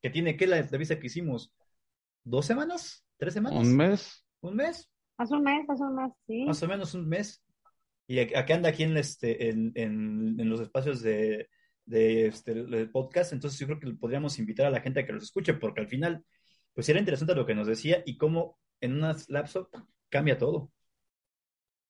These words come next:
Speaker 3: ¿Qué va a pasar? A ver, Wiki Chava.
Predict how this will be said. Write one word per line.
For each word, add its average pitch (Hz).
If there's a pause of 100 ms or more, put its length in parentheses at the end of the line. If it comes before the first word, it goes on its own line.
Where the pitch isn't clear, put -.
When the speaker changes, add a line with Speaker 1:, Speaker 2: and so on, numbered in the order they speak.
(1700)
Speaker 3:
¿Qué 277
va 269
a 269
pasar? 226
A 208
ver, 247
Wiki 220
Chava. 190